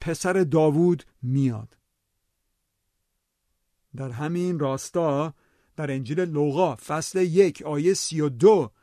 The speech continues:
آن فرشته می‌گوید: "او بزرگ خواهد بود و پسر حضرت اعلی نامیده شود و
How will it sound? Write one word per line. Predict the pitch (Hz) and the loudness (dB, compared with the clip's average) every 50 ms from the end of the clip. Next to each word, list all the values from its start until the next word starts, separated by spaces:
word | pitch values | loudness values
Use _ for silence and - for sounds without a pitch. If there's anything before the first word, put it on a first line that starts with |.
| _ _ _ _ - | _ _ _ _ -6
آن | - 185 214 | -4 -2 -2
فرشته | 214 - - 180 175 175 170 - - 208 | -2 -2 0 0 0 0 -2 -2 -2 -2
می‌گوید: | 214 214 202 160 147 170 175 190 202 214 208 160 _ _ _ _ _ _ _ _ _ _ | 0 0 0 0 0 2 2 2 2 2 -2 -4 _ _ _ _ _ _ _ _ _ _
"او | - 226 254 262 262 269 269 254 - - _ - 139 | -8 -4 -2 0 0 0 -2 -2 -4 -8 _ -4 4
بزرگ | 139 180 180 175 143 196 220 240 247 240 - | 8 8 8 10 10 10 10 10 8 6 2
خواهد | - - 156 143 123 135 135 113 | -6 -4 -2 -2 -2 -2 -6 -6
بود | 110 117 113 113 _ _ _ - | -8 -8 -10 -10 _ _ _ -2
و | 160 175 - _ _ - | -2 -2 -2 _ _ -2
پسر | 170 180 175 - - - 226 254 247 233 233 233 233 220 - _ _ | 0 0 0 0 2 4 4 6 6 4 4 4 2 0 -2 _ _
حضرت | - - 180 185 175 143 127 143 151 190 220 240 - - 214 214 214 214 202 - | -6 -4 -2 -2 -2 -4 -4 -2 0 0 0 0 0 -2 0 0 2 0 -2 -4
اعلی | - 185 170 165 160 165 180 202 202 196 196 185 - _ - | -6 -6 -4 -4 -2 -2 0 0 0 0 -2 -4 -6 _ -8
نامیده | - 165 165 175 170 156 156 151 147 143 131 170 185 | -4 -2 0 0 0 0 0 0 -2 0 0 0 -2
شود | 175 - 143 127 127 135 - - _ _ _ _ _ _ _ _ - | -2 -4 -8 -8 -10 -10 -14 -16 _ _ _ _ _ _ _ _ -12
و | 135 127 170 185 185 185 180 | -4 0 2 2 2 2 0